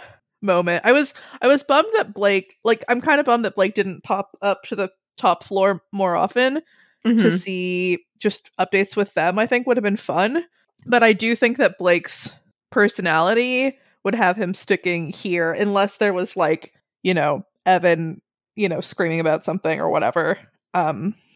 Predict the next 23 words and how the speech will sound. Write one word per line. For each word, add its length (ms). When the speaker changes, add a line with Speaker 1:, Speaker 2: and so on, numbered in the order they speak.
Speaker 1:
he 140
wants 260
to 60
protect 260
these 160
people, 360
and 260
yeah. 180
Um, 520
but 140
yeah, 200
so, 440
so 160
Kristoff 920
and 180
Roxy 460
and 100
Catherine 360
are 100
all 80
hiding 300
in 100
the 100